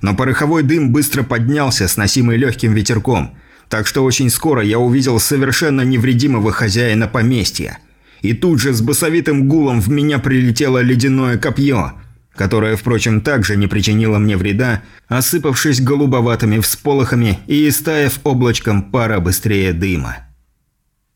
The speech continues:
Я всё ещё пребывал в растерянности, когда в меня врезался конюх, снеся как кеглю. Мы немного прокатились по земле, в результате чего он оказался сверху и врезал мне кулаком в челюсть.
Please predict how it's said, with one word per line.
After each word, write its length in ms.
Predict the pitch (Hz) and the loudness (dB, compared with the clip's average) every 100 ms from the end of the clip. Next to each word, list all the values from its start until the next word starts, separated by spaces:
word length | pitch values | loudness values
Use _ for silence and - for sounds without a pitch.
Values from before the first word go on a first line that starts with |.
| _ _ _ _ _ | _ _ _ _ _
Я 220 | 95 110 | -2 0
всё 220 | 127 - 156 | 0 0 0
ещё 200 | 147 143 | 0 0
пребывал 460 | 147 143 151 156 | 0 2 2 2
в 80 | 123 | 0
растерянности, 800 | 139 - - 156 117 92 92 98 | 0 -2 0 0 2 0 0 -2
когда 320 | 107 117 120 | -2 0 0
в 60 | 107 | 2
меня 260 | 123 131 | 2 2
врезался 480 | 107 127 120 113 127 | 2 0 0 0 -2
конюх, 540 | - 147 151 107 82 | -4 -2 0 0 -2
снеся 360 | - 123 - 127 | -2 -2 0 -2
как 240 | 110 - | -4 -8
кеглю. 460 | - 131 92 71 58 - - _ _ _ _ | -2 -2 0 -4 -8 -12 -20 _ _ _ _
Мы 160 | 101 127 | -2 0
немного 420 | 139 151 160 147 | 2 0 0 0
прокатились 640 | 139 143 160 - 165 143 | -2 -4 -4 -2 0 0
по 120 | - 131 | 0 0
земле, 420 | 131 143 156 110 | 0 2 0 0
в 100 | 78 | 0
результате 560 | 104 117 113 147 - | 0 0 0 0 -2
чего 300 | 113 135 131 | -2 0 2
он 140 | 135 113 | 2 0
оказался 540 | 104 127 120 135 - | 0 -2 0 0 0
сверху 580 | 107 117 151 123 107 90 - - | 0 0 0 0 -2 -4 -8 -2
и 120 | 135 | 0
врезал 480 | 139 156 160 135 127 | 2 0 0 0 0
мне 220 | 135 135 | 0 0
кулаком 480 | - 117 117 123 104 | 0 -2 0 0 0
в 80 | - | -2
челюсть. 560 | - 120 82 - - | -2 0 -2 -6 -10